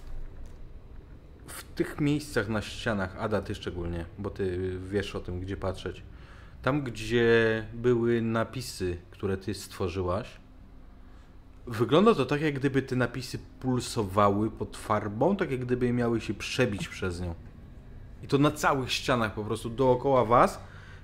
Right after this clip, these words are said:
widzicie, mm, pulsujące napisy, tak jak gdyby to światło miało przebić się przez farbę, z-, wręcz zrzucić ją z,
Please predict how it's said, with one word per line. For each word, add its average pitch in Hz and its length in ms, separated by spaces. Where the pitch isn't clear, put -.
widzicie, 135 640
mm, 107 600
pulsujące 127 920
napisy, 120 600
tak 131 160
jak 147 80
gdyby 131 260
to 131 220
światło 120 1040
miało 123 300
przebić 123 600
się - 160
przez - 460
farbę, 104 540
z-, 101 180
wręcz 123 400
zrzucić 113 560
ją 98 160
z, - 200